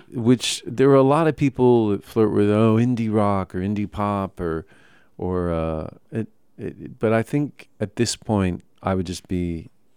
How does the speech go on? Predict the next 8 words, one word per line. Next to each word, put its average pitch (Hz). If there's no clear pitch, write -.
in, 87
in 92
the 87
rock 87
and 92
roll 90
<laughs> -
section. -